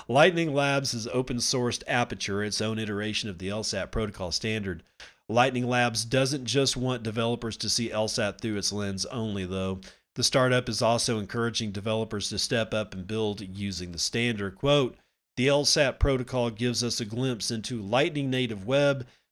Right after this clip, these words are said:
that is more global, private, and extensible." Lightning Labs announcement reads, <clears throat> quote, "We encourage the community to review our recently published specification and also give Aperture a spin as well.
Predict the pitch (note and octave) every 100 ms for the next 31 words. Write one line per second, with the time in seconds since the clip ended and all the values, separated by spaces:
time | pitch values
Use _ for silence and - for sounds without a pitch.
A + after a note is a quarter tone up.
0 | - B2+ A2+ B2+ C#3 D3+ B2 B2 A2+ A2
1 | G#2+ B2+ A2 A2 G#2 G#2 G2+ - G#2 G#2+
2 | - G2 G#2 G2+ C3 C3 A#2+ A#2 A2+ G2+
3 | G2+ G#2 A2+ - A2+ A2 G2+ G2+ A2 F#2+
4 | F2 D2 - - D#3+ D#3 - A2 C#3 C#3
5 | - _ _ _ _ _ _ _ _ _
6 | - B2+ D3 E3 D3+ D#3+ D#3 D3+ G#2 D#2+
7 | - _ _ _ _ - C3 C#3 C3 C3
8 | C#3+ B2+ A2+ F#2+ B2 A2+ G2+ B2 B2 G#2
9 | F#2+ F#2 A#2 - A2 A2 G2+ A#2+ A2 G#2
10 | A2+ G#2 - - B2 B2+ A#2+ G#2 F#2+ F#2+
11 | A2 A2+ G#2+ G2 G2 F2+ A2 G#2+ G2+ G#2
12 | F#2 - - F#3+ F2+ F2 C3 A#2+ F#2